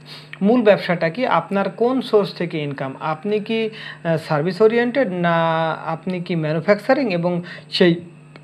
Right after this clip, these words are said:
খাতটা কি, সেই খাতটা বলবেন। এরপরে বলছে লিয়াজো বা শাখা অফিসের ক্ষেত্রে, যেটা আপনার, আপনার জন্য যদি প্রযোজ্য হয়ে থাকে তাহলে সেটা পুল-, ফিল আপ করবেন। এরপরে আসি মূল কোম্পানির নাম। এই যে লিয়াজো অফিসের ক্ষেত্রে মূল কোম্পানির নাম থাকলে মূল, মূল কোম্পানির নাম দিবেন।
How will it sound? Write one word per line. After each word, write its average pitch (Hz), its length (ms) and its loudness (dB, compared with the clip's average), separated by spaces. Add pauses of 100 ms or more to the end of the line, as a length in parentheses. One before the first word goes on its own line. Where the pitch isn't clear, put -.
(200)
খাতটা 226 440 4
কি, 262 160 -2
সেই 196 160 2
খাতটা 156 320 -2
বলবেন। 131 420 -4
এরপরে 208 320 4
বলছে 240 260 2
লিয়াজো 202 380 4
বা 220 140 4
শাখা 175 300 0
অফিসের 165 360 -2
ক্ষেত্রে, 165 340 2
যেটা 170 240 2
আপনার, 165 320 0 (400)
আপনার 208 280 0
জন্য 220 240 2
যদি 180 160 2
প্রযোজ্য 156 420 -2
হয়ে 190 180 6
থাকে 233 200 2
তাহলে 175 220 0
সেটা 151 240 -4
পুল-, 147 520 -6
ফিল 151 160 -4
আপ 131 140 -4
করবেন। 160 300 6 (500)
এরপরে 226 380 4
আসি 254 280 -2 (360)
মূল 226 220 6
কোম্পানির 220 420 2
নাম। 202 240 0
এই 202 100 4
যে 185 120 2
লিয়াজো 190 300 6
অফিসের 202 280 2
ক্ষেত্রে 190 220 0
মূল 180 180 -2
কোম্পানির 180 400 -2
নাম 175 260 0
থাকলে 175 220 -4
মূল, 170 100 -2
মূল 175 400 -2
কোম্পানির 170 360 -2
নাম 165 200 -2
দিবেন। 170 280 -4